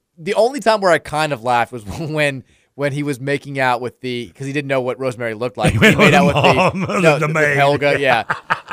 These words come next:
Speaker 1: That part, I was kinda like, "Okay, that's, that's kinda funny. That's kinda funny."
Speaker 2: <laughs>
Speaker 1: But besides
Speaker 2: It was
Speaker 1: that,
Speaker 2: kinda funny.
Speaker 1: did not really laugh at
Speaker 2: Awkward,
Speaker 1: anything.
Speaker 2: actually.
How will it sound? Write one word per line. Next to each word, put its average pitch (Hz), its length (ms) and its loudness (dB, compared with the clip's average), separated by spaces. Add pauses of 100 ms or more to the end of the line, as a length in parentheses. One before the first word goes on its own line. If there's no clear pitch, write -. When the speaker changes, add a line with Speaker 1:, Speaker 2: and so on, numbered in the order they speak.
(160)
Speaker 1:
That 180 280 4
part, 165 280 6
I 143 100 -2
was 139 100 -2
kinda 147 140 -2
like, 131 200 -2
"Okay, 127 280 -2
that's, 143 220 -2
that's 170 200 0
kinda 143 240 -2
funny. 90 360 -10 (140)
That's 143 220 -2
kinda 135 200 -4
funny." 110 200 -6 (100)
Speaker 2:
<laughs> 117 100 -14
Speaker 1:
But 214 640 0
besides 190 360 -2
Speaker 2:
It 165 40 0
was 180 140 6
Speaker 1:
that, 156 80 0
Speaker 2:
kinda 98 200 -6
funny. 82 280 -14
Speaker 1:
did 165 180 -4
not 175 220 0
really 185 140 0
laugh 160 260 4
at 151 60 -6
Speaker 2:
Awkward, 147 380 2
Speaker 1:
anything. 95 60 0
Speaker 2:
actually. 104 680 -6